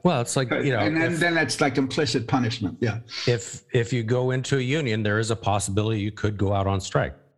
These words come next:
Speaker 1: You know,
Speaker 2: Absolutely.
Speaker 1: that's a factual statement.
Speaker 2: Absolutely.
Speaker 1: Um, the, so I think part of the problem,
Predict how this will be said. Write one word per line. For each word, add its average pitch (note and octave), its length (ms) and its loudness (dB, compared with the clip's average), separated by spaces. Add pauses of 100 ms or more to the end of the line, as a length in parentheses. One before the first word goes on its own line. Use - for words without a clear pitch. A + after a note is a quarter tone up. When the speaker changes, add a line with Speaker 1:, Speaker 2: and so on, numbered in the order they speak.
Speaker 1:
You F#2+ 100 2
know, D#2+ 200 0
Speaker 2:
Absolutely. A2 600 0
Speaker 1:
that's G2+ 80 -2
a - 20 -8
factual F2 480 -2
statement. D3+ 400 -2 (260)
Speaker 2:
Absolutely. C3 560 -2
Speaker 1:
Um, F#2 320 0 (800)
the, C#3 380 0 (240)
so B2+ 460 0 (360)
I A#2 60 4
think F3+ 320 -2
part C#3+ 260 0
of A#2 120 -4
the G2+ 80 -2
problem, F2+ 540 -2